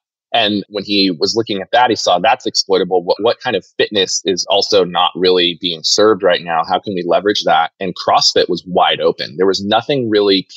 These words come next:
purely born into CrossFit. There was a lot of brands trying to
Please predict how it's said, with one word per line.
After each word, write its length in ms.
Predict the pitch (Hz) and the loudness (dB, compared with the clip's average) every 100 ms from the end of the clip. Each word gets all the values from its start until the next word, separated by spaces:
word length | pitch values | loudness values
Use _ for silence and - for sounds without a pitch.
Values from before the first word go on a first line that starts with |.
| - | -4
purely 420 | 101 98 95 92 98 - | 0 0 -4 -8 -14 -2
born 400 | 101 98 98 98 - | 0 2 -2 -4 -6
into 440 | 95 90 90 - 87 | -4 -2 -2 -4 -4
CrossFit. 640 | 92 80 - - 78 78 _ _ _ _ - | -2 0 0 0 0 0 _ _ _ _ 0
There 80 | 107 | 2
was 100 | 104 | 4
a 60 | 107 | 4
lot 260 | 110 135 | 4 2
of 140 | 131 113 | 0 0
brands 420 | 113 104 95 - | 0 0 -2 -4
trying 380 | - 90 87 87 | -2 -2 -4 -4
to 160 | 92 | -6